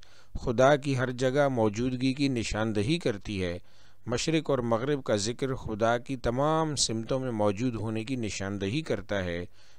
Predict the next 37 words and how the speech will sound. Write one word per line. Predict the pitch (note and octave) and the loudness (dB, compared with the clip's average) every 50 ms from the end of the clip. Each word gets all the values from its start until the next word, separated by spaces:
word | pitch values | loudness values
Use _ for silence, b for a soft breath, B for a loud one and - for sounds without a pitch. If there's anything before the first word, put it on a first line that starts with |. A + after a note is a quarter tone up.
| b b - | b b -4
जो | A#2 G#2+ | -2 0
हर | G#2 B2+ C3 B2 C3 | 2 0 0 0 0
एक | C#3 C3 - | -4 -4 -4
को | - C#3 C3 | -2 0 0
अपनी | A#2+ - A#2+ B2 | 0 0 -4 -6
तरफ | A2 - A#2 B2+ A#2+ | -4 -2 -2 -2 -2
सफ़र | G#2 - - G#2 - B2 G#2+ | -2 -4 -4 -4 -6 -6 -6
करने | F#2+ - G2+ F#2 G2 G#2 G2+ | -4 -4 -4 -2 -2 -4 -4
की | B2 C#3+ C3 | -4 -4 0
दावत | G#2+ G#2 G2 G2+ A2 C#3 C3 | 2 4 4 4 4 2 0
देता | G2+ F#2+ F2 E2 - A#2 | -2 -2 -4 0 2 2
है। | A#2 G#2+ F#2+ E2+ E2 E2+ b b b b b b b b b b - | 2 2 2 0 -4 -6 b b b b b b b b b b -6
अल्लाह | A2+ A#2 B2 C3+ E3 D#3+ D3 | -4 -2 2 4 4 4 4
ने | D#3 C#3+ C3 | 2 -2 -2
भी | B2+ C3 | -2 -2
फरमाया | C3 - B2 G#2+ G#2 G#2 G#2 A2 A#2+ A#2 | -2 -2 -2 0 0 2 2 2 2 2
है | G#2 G2 F#2 F2 F2+ - b b b b b b | 0 0 -2 -4 -6 -8 b b b b b b
कि | - G#2+ | -6 -4
सब | - - C#3+ C3+ C3 | -2 0 0 0 0
ने | B2+ B2 A2 | 0 0 2
लौटकर | G#2 G2+ G#2 G#2+ G#2+ - - C#3 C#3 B2 | 4 6 4 4 4 0 -2 -2 -2 -2
उसी | - - - - - B2 G2 | -4 -4 -2 -2 -2 -2 -2
की | G2 G2+ | -6 -6
तरफ | F#2 - G2+ G#2+ C3 - - - - | -6 -4 -4 -4 -4 -6 -6 -6 -2
आना | F2 F#2 F2 E2 | 0 0 0 0
है। | D2+ D2 C#2+ - - - - - - - - - - - - - - - - - - - - - - | -2 -4 -8 -12 -14 -16 -16 -16 -16 -16 -16 -16 -16 -16 -16 -16 -16 -16 -16 -16 -16 -16 -12 -4 0
दूसरे | D3+ D#3+ D#3+ - G3+ G#3 | 2 4 6 8 8 8
मिसरे | G3+ F#3 - - G#3 | 6 6 4 4 4
में | G3+ G3+ F#3+ | 4 4 4
शायर | - - F3+ F3 F3+ | 6 6 6 6 6
कहता | F3 - E3+ E3 - F3+ | 6 4 4 4 6 6
है | F3+ F3+ | 4 4
कि | F3+ F#3+ F3 | 4 2 0
कायनात | - D3+ B2 A#2+ A#2+ B2 C3 C#3+ D#3 D3+ - | 4 6 6 6 6 6 4 4 2 2 0
की | - D3 C3+ | -2 -2 0
हर | G#2 G#2+ D3 D3+ | 0 0 0 0
शय, | - - - G2 F2+ F2+ F#2+ | -2 -4 -4 -4 -4 -4 -4